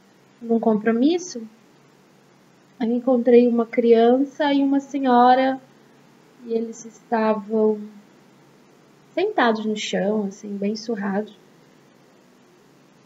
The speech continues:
E ela tava vendendo pano de prato. E pediu pra me comprar e eu passei direto, mas eu dei uns dois, três passos <clears throat> adiante deles e algo falou assim, "Para!"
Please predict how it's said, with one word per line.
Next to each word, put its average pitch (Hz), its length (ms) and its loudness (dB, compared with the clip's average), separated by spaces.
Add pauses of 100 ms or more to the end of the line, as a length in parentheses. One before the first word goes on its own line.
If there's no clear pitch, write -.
(680)
E 247 100 4
ela 269 200 4
tava 269 240 2
vendendo 262 420 2
pano 262 300 0
de 247 120 -8
prato. 196 300 -10 (3250)
E 240 60 -18
pediu 247 280 -2
pra 247 140 -2
me 247 120 0
comprar 277 520 -2
e 339 40 2
eu 302 80 2
passei 269 340 -2
direto, 269 520 0
mas 302 140 0
eu 302 80 -2
dei 302 160 0
uns 302 180 -4 (140)
dois, 359 340 2 (100)
três 294 360 2
passos 247 580 -2 (500)
<clears throat> 381 300 10
adiante 269 500 8
deles 277 440 8
e 302 80 8
algo 294 280 8
falou 285 200 2
assim, 269 240 -2 (160)
"Para!" 240 640 6